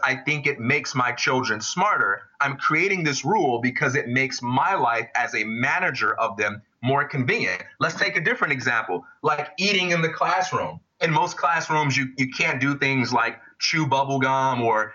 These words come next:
you can't sit there and e-, eat a bag of Doritos and, and, you know, drink a can of soda or, or eat a donut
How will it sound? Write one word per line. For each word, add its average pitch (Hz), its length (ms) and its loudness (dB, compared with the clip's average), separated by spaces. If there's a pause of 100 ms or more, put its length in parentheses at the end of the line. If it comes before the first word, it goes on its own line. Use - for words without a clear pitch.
(120)
you 131 100 -2
can't 156 260 -2
sit 160 280 -4
there 139 220 2
and 127 220 -2
e-, 120 140 -8 (160)
eat 151 160 2
a 147 80 2
bag 143 320 0
of 139 100 0
Doritos 131 800 2
and, 110 100 0
and, 120 280 -2
you 127 100 2
know, 123 140 2
drink 143 320 -2
a 135 80 0
can 139 320 0
of 131 100 -2
soda 139 520 2
or, 110 240 0 (220)
or 131 180 0
eat 156 140 0
a 147 100 0
donut 143 560 0